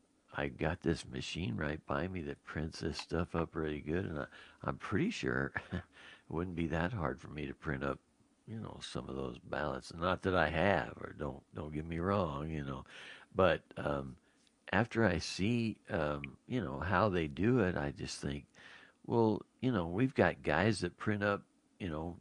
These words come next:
dollar bills or hundred dollar bills and stuff like that, you know, that are counterfeit. Uh, maybe there'd be some guys that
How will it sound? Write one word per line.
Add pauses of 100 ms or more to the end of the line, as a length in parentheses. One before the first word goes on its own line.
(120)
dollar
bills
or
hundred
dollar
bills
and
stuff
like
that, (480)
you
know,
that
are
counterfeit. (1300)
Uh, (840)
maybe (340)
there'd
be
some
guys
that